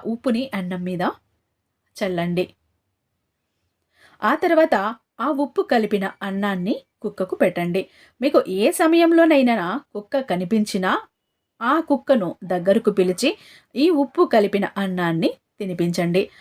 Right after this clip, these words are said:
ఒక కుక్క కనిపిస్తే ఆ ఒక కుక్కకి పెట్టండి. లేదా రెండు కుక్కలు వస్తే వాటన్నింటికీ కూడా కలిపి ఈ అన్నాన్ని పెట్టండి. మీరు పెట్టిన ఆహారాన్ని నల్ల కుక్క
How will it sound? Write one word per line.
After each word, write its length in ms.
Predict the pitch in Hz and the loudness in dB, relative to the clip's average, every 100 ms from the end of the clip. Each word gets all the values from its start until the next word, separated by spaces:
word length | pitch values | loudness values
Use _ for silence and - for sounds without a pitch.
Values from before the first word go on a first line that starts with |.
| _ _ - | _ _ -4
ఒక 200 | 233 370 | 0 0
కుక్క 360 | - 294 - | 2 0 2
కనిపిస్తే 720 | 370 220 202 196 - 214 370 - _ _ _ _ | 2 0 0 -4 -4 -2 -2 -4 _ _ _ _
ఆ 100 | 226 | -2
ఒక 280 | 339 320 320 | 0 0 0
కుక్కకి 540 | 311 208 - 190 208 320 - _ _ _ _ - | -2 -4 -4 -6 -4 -6 -6 _ _ _ _ -10
పెట్టండి. 480 | 208 190 175 175 - _ _ _ _ _ _ 254 | -8 -4 -4 -4 -6 _ _ _ _ _ _ 0
లేదా 340 | 294 262 208 | 0 2 0
రెండు 280 | 202 240 320 | 0 0 0
కుక్కలు 480 | 330 269 220 214 - - - | 2 2 2 0 -4 -12 -10
వస్తే 480 | 208 - 190 214 277 _ _ _ _ _ _ _ _ - | -10 -6 -4 -4 -4 _ _ _ _ _ _ _ _ -4
వాటన్నింటికీ 720 | 233 311 262 240 220 220 196 | -2 0 0 0 -2 -4 -8
కూడా 420 | 180 170 170 285 - _ _ _ _ | -8 -6 -4 -6 -8 _ _ _ _
కలిపి 400 | 226 214 208 311 - | -2 0 0 -2 2
ఈ 180 | 262 | 2
అన్నాన్ని 560 | 302 196 180 170 175 254 - | 2 -2 -4 -6 -4 -6 -8
పెట్టండి. 420 | 190 180 180 180 202 - _ _ 233 | -12 -8 -6 -4 -6 -10 _ _ -2
మీరు 200 | 320 370 | 0 2
పెట్టిన 340 | 262 240 269 240 - | 0 0 -2 -2 -6
ఆహారాన్ని 840 | 196 233 269 269 220 175 214 349 | -6 -2 0 0 0 -4 -6 -6
నల్ల 300 | 196 214 277 | -4 0 0
కుక్క 320 | 320 320 - | -2 -4 -4